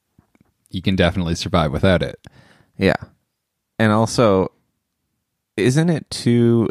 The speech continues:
Speaker 2: isn't it too much freedom to give someone who's supposed to be in prison?
Speaker 1: I think,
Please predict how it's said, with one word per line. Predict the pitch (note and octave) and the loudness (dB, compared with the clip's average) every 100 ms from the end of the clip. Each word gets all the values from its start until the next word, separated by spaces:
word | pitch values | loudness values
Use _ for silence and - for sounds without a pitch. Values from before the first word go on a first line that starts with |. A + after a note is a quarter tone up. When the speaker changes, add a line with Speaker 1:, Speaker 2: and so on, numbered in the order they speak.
| - | -2
Speaker 2:
isn't | B2 D#3+ | -2 0
it | C3+ | -2
too | - C3 | -4 -4
much | C3 B2 | -4 -6
freedom | - - G#2+ C#3+ C#3+ | -4 0 2 2 0
to | - | -4
give | A#2 A#2+ A#2+ | -2 -2 -2
someone | C3+ B2+ | -4 -4
who's | A2+ G#2 | -4 -4
supposed | - A2+ - | -2 -2 -2
to | G#2+ | -4
be | G2+ G2+ F#2+ - | 0 0 0 -4
in | F#2+ G2 F#2+ _ _ _ _ - | -4 -4 -6 _ _ _ _ -6
prison? | - A2+ E3 G#3 G#3 _ _ _ _ _ _ _ _ _ _ _ _ - | -2 0 0 -4 -6 _ _ _ _ _ _ _ _ _ _ _ _ -4
Speaker 1:
I | A2+ | -2
think, | - E3 E3+ - | 0 0 -2 -8